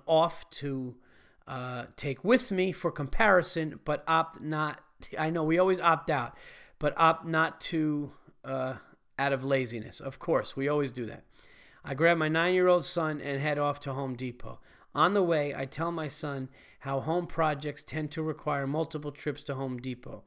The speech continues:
I get to the plumbing department, and of course, there are a hundred options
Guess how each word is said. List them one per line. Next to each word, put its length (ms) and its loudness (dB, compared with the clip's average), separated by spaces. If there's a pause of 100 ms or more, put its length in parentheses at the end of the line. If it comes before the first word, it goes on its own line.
(440)
I 100 -8
get 160 0
to 80 -4
the 80 -2
plumbing 380 2
department, 640 -2
and 140 -6
of 160 -10
course, 420 2 (300)
there 140 0
are 140 2
a 60 -2
hundred 420 -2
options 640 -8